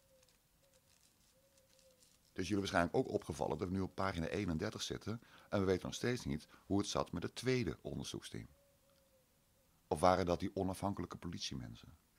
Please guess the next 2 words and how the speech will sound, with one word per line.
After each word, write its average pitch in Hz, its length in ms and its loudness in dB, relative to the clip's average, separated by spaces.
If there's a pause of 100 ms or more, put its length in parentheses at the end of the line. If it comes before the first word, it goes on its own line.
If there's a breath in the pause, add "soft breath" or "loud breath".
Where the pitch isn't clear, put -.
(2000)
Dokter 82 460 -2
Kanter. 107 400 -2